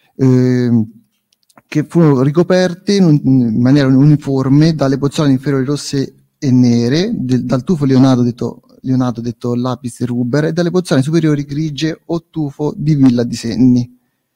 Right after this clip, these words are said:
In merito alla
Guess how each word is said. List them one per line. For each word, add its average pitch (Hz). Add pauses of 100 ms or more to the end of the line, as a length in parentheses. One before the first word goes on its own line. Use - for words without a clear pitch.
(1000)
In 151
merito 156
alla 120